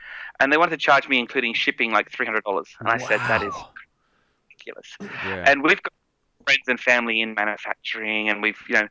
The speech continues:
Speaker 1: there's a lot of background with a lot of our friends there as well. And I turned to her and I just out of the whim said, "You know,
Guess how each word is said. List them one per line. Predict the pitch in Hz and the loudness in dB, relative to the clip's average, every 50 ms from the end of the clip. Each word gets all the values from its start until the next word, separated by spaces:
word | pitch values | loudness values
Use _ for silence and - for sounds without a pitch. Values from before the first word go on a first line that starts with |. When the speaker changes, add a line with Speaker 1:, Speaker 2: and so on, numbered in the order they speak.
| - - - - | -6 -10 -6 -2
Speaker 1:
there's | 120 127 | 0 2
a | |
lot | 135 135 131 120 | 4 4 4 4
of | - | 4
background | - 104 120 - - - 117 110 110 | 4 2 0 0 0 0 0 2 0
with | 107 110 104 | 0 0 2
a | 107 107 | 2 4
lot | 110 110 107 | 4 2 2
of | 101 | 2
our | 104 101 | 2 0
friends | - - - 104 107 107 107 - | 0 -2 -4 -4 -4 -6 -8 -4
there | 110 110 101 | 0 0 0
as | 104 - | 2 2
well. | - 131 123 98 104 104 - _ _ - - - - - | 4 4 4 4 4 2 -2 _ _ -20 -20 -14 -4 2
And | - 156 | 4 4
I | 165 | 4
turned | - - 247 262 233 | 6 4 4 4 4
to | 175 | 4
her | 156 | 4
and | 135 127 | 6 6
I | 127 120 - - | 4 2 2 -2
just | 196 - - | -4 0 4
out | 175 160 | 4 4
of | 143 | 6
the | 135 131 | 4 4
whim | 123 147 139 127 | 4 4 2 2
said, | - - 135 123 123 - - - - - - - | 2 2 4 4 4 2 -4 -20 -20 -16 -10 -10
"You | 359 - | -4 2
know, | - 262 277 330 381 | 4 4 4 4 2